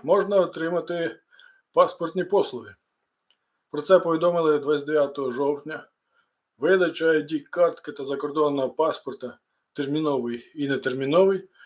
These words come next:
вклейка фотокартки до паспорта громадянина України, а паспорт тим,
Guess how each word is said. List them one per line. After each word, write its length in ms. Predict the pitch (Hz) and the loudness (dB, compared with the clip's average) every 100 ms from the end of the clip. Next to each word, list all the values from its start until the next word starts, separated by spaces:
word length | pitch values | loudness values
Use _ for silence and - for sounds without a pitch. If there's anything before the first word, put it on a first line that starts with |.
| - _ _ _ _ | -20 _ _ _ _
вклейка 520 | - 180 185 165 170 | 2 6 6 4 0
фотокартки 640 | 165 165 156 170 156 156 | 0 -2 4 4 4 -2
до 220 | 147 160 | -2 2
паспорта 520 | 175 156 - 147 - 139 | 4 4 2 -6 -2 -2
громадянина 600 | 131 143 143 147 143 139 | -2 -2 0 0 0 -2
України, 640 | 139 143 151 202 208 - _ _ _ _ _ _ _ _ _ _ _ - | -2 -2 0 0 -2 -6 _ _ _ _ _ _ _ _ _ _ _ -2
а 160 | 139 | -2
паспорт 720 | 139 165 160 - 160 - - - | 4 4 4 2 0 0 -4 -2
тим, 380 | 180 156 120 | 2 2 -2